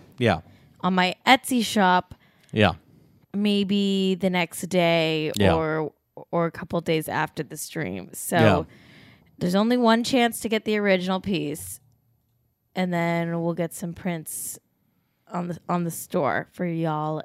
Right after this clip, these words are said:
Speaker 2: to buy.
Speaker 1: Um, uh,
Speaker 2: Take the day off for America's birthday, everyone is saying.
Speaker 1: Fuck that. Fuck America's birthday. I actually don't give a shit about America's birthday. I, I, I, I think we're gonna do a show Thursday morning.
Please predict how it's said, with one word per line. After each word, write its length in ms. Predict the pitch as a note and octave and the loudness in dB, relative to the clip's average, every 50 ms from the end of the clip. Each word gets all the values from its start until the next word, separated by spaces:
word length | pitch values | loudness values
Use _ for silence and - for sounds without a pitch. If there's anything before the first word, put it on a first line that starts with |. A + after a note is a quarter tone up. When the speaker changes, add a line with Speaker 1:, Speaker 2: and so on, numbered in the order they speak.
| - - | -12 -14
Speaker 2:
to 160 | - - F3 | -10 -10 -10
buy. 480 | E3 D#3+ - - - - - - - E3 E3 _ _ _ _ _ _ _ _ _ _ - - - _ _ - - _ - | -10 -10 -14 -14 -14 -14 -14 -14 -16 -18 -20 _ _ _ _ _ _ _ _ _ _ -20 -20 -20 _ _ -20 -20 _ 4
Speaker 1:
Um, 720 | - A#2+ B2+ B2+ B2 A#2+ A#2+ A#2 A2+ G#2+ G#2+ G#2 G2+ G#2 G#2+ G#2+ G#2+ G2+ - _ _ - - | 8 10 10 12 12 10 10 8 8 6 4 4 2 2 2 2 2 0 -4 _ _ -4 0
uh, 1040 | A#2+ A#2+ A#2 A2+ A2+ G#2+ A2 A2+ A2 A2 G#2+ G#2+ G#2+ G#2+ G#2+ G#2+ G#2+ G#2 G#2 G#2 G#2 | 2 2 4 4 4 4 4 6 6 6 6 6 6 6 6 6 6 6 4 2 2
Speaker 2:
Take 240 | - A#3+ A#3 A3+ | 2 2 0 2
the 100 | - C#4+ | 2 2
day 120 | C4+ D4 D4 | 6 6 8
off 100 | D4+ D4 C4 | 8 6 6
for 120 | C#4 A#3+ | 4 2
America's 360 | G#3 G3+ G#3 A3 G#3+ A#3 G3 | 4 4 4 2 2 -2 -4
birthday, 520 | F3+ - - E3+ G3 G#3+ - A3+ G#3 G#3+ G#3+ | -4 -6 -6 -6 -4 -4 0 0 2 2 2
everyone 360 | A3 A3 A#3 A#3+ A#3+ A#3+ A#3+ | 0 0 0 -2 0 0 0
is 80 | A#3 | -2
saying. 260 | - - A#3 A#3+ B3 B3 | -2 -2 0 2 6 6
Speaker 1:
Fuck 200 | - B3 B3 - | 6 6 6 6
that. 320 | G#2+ G2 G2 G2 F#2+ - | 6 8 8 6 4 4
Fuck 220 | - E3+ F#3 - | 4 4 6 6
America's 420 | F#3+ C3 A#2 G#2+ G#2 F#2+ - F#2+ F2+ | 6 6 6 4 4 2 0 -4 -4
birthday. 420 | - - G2 F#2+ E2+ - G#2 F#2+ | 0 2 2 2 4 4 4 6
I 140 | F#2+ A#2 D3+ F3+ E3 | 6 8 8 6 6
actually 240 | D#3+ - - G3 F3 | 4 4 4 4 6
don't 160 | D3+ D3 C3+ | 6 4 4
give 120 | - D3+ | 2 0
a 40 | A#2+ | 0
shit 220 | - - - C3 C3 | 0 0 0 2 4
about 200 | A#2+ G#2 F#2+ F#2 | 4 4 4 2
America's 360 | F#2 F#2+ F#2 F#2 - - F#2 | 2 0 0 0 -2 -4 -2
birthday. 320 | F2+ G2 F#2 - G2+ F2+ - - - - - - - | -2 -2 0 0 -2 -4 -4 -6 -10 -8 -2 6 10
I, 140 | D#3+ F3 - | 12 12 12
I, 340 | - E3+ F3+ - - D3+ - - | 12 10 8 8 8 4 4 6
I, 260 | E3 F3+ D3+ C#3+ A#2+ B2 C#3+ G3 | 8 8 8 8 6 6 8 8
I 40 | G#3+ | 8
think 160 | - C#4 B3 | 8 6 4
we're 100 | C#4 C4 | 6 6
gonna 160 | B3 B3 A3+ | 8 8 8
do 160 | F#3 F#3 G#3 A3+ | 8 10 10 10
a 60 | A3 | 10
show 240 | - - F#3 F3+ F3 | 10 10 10 10 10
Thursday 400 | - F3 D#3+ D#3+ D3 E3+ D#3+ B2+ | 8 6 6 6 6 6 4 4
morning. 400 | A2+ A2 G#2 G2+ G#2 A2+ A#2+ | 6 4 4 4 4 2 0